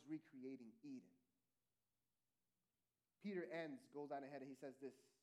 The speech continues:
"To think of the tabernacle as an act of cosmic recreation is precisely what the building of the tabernacle originally intended to convey." In fact, seven different times, church,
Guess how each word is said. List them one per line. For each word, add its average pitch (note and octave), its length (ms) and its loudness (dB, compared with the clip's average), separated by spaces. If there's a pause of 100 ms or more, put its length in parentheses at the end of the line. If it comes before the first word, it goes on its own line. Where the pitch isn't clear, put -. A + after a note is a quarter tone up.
(600)
"To D#3+ 80 0
think A3 320 4
of F#3 80 2
the E3+ 80 2
tabernacle F3 640 4
as D3 160 2
an C#3 80 -4 (100)
act F#3 240 0
of - 220 -4
cosmic F3+ 480 0
recreation E3 800 2 (460)
is D3+ 80 -4
precisely E3 800 0 (320)
what E3+ 220 6
the C#3+ 180 0
building G3 400 8
of E3 80 2
the D#3 80 0
tabernacle E3+ 720 2 (240)
originally D#3+ 560 4
intended C#3+ 640 -2 (360)
to F3 220 0 (240)
convey." C#3+ 480 -4 (1160)
In F#3 100 6
fact, A3 420 4 (300)
seven C4+ 320 6
different A#3 400 2
times, G3+ 340 4 (100)
church, - 460 -6